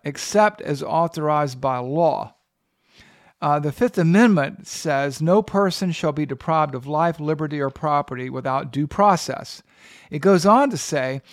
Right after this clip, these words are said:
"Nor shall any state deprive any person of life, liberty, or property without due process." So what you have here is a respect for the individual,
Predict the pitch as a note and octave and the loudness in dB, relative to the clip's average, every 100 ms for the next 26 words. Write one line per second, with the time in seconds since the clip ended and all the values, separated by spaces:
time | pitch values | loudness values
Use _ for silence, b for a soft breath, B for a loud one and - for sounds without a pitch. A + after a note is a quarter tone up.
0 | B B B C#3+ G#3 B3 - G#3 F3 F#3+ | B B B 4 6 6 6 6 6 4
1 | G#3+ A3 - - - G#3 A#3 C#3+ - - | 4 4 2 -4 2 4 4 2 -4 -16
2 | _ - C#3 E3 D#3 D3+ E3 D#3 D3 D3 | _ -10 -4 2 2 2 -2 -2 -2 -2
3 | C3+ C#3 B2 C#3 C#3 C3 C3+ C#3 C3 - | -2 -6 -6 -4 -4 -4 -6 -6 -6 -6
4 | C3+ B2+ - C3+ C3 C3 B2+ B2+ B2 B2 | -8 -6 -6 -6 -6 -8 -10 -8 -8 -10
5 | B2 - A#2+ A2+ B2 A#2+ - B B B | -12 -10 -10 -10 -14 -16 -20 B B B
6 | - G#3+ G#3+ F3+ G#3 C#4+ E3+ D3 C#3+ - | -6 -2 0 2 4 4 2 0 -2 -4
7 | D3 D3 C#3 B2+ - - G#3 D#3+ E3 - | -6 -4 -6 -6 -8 0 2 2 -2 -16
8 | b b b b - E3 D#3 F3+ E3+ E3 | b b b b -4 0 2 2 4 2
9 | G#3 C3 - | 2 -2 -12